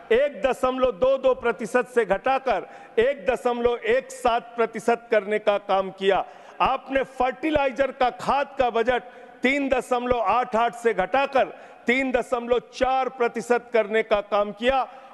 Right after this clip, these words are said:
और फूड सब्सिडी आपने घटाने का काम किया। ये है आपके विकसित भारत के खोखले बजट की सच्चाई। हर वर्ग को आपने चोट पहुंचाने का काम किया मान्यवर। आप कहते हैं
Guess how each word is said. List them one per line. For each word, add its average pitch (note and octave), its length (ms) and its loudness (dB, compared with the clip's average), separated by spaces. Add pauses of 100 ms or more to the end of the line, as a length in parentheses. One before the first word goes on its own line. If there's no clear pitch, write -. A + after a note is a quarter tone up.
और F#3+ 220 2
फूड D#4 400 -2
सब्सिडी A#3 600 -2
आपने G#3+ 360 0
घटाने G3+ 460 0
का G3 200 0
काम G3 300 0
किया। G#3+ 360 0 (280)
ये A3+ 280 0
है A3 240 2
आपके G#3 520 2 (380)
विकसित A3 720 -2
भारत G3+ 540 -2 (140)
के B3+ 200 2 (400)
खोखले E4+ 640 0
बजट C4+ 400 -2
की B3 80 -2
सच्चाई। A#3 640 -2 (320)
हर F4 240 0
वर्ग E4 320 -2
को C4 340 0 (240)
आपने A#3 400 0
चोट B3 460 -2
पहुंचाने A3 500 0
का G#3 180 0
काम G3 320 0
किया G3 220 0
मान्यवर। F3+ 420 2 (360)
आप A#3+ 320 0
कहते B3 260 0
हैं C4+ 340 -4